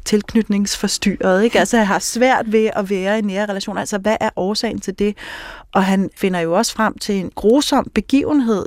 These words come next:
der afslører sig imellem alle tingene. Vil, vil du ikke fortælle, Mathilde, hvad det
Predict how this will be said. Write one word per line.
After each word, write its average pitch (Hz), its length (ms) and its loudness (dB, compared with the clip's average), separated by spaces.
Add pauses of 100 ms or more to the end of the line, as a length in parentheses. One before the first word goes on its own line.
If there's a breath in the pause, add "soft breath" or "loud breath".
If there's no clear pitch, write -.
der 185 140 4 (100)
afslører 185 600 0
sig 165 220 -8 (200)
imellem 185 520 0 (100)
alle 185 280 0
tingene. 190 500 -2 (600 loud breath)
Vil, 214 180 4
vil 196 220 4
du 185 60 2
ikke 208 180 2
fortælle, 226 500 0
Mathilde, 208 440 -2
hvad 180 160 0
det 190 120 -2